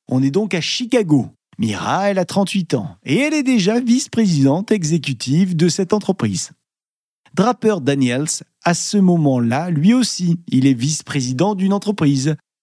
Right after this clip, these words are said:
Il est, euh, ce qu'on appelle le vice-président exécutif d'une agence de pub dont le nom est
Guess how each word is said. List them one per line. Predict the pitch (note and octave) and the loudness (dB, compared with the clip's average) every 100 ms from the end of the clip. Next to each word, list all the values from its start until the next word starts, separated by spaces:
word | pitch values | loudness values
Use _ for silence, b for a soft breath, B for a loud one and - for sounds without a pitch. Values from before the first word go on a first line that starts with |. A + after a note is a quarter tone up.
| _ | _
Il | E3 G#3 | 0 2
est, | A#3 | 2
euh, | F#3+ | 0
ce | E3 | 0
qu'on | F#3+ | 0
appelle | E3+ A3+ G#3 | 0 2 2
le | |
vice-président | D3+ G#3 - F#3+ E3 C#3 | 2 0 -2 0 2 2
exécutif | D3+ E3+ G#3 G3+ - A#3+ C4 - - - | 2 -2 -4 -4 2 2 2 -2 -8 -6
d'une | B2+ F3 F#3 - | 2 2 2 -2
agence | G3+ G3 E3 F3 C#3+ | -2 -2 -2 0 2
de | A2+ | 2
pub | C3 D#3+ G3+ F3+ | 0 0 0 0
dont | D#3+ D#3+ | 0 0
le | D3+ | 0
nom | C#3+ D#3+ D3 | 0 0 0
est | F3+ | -2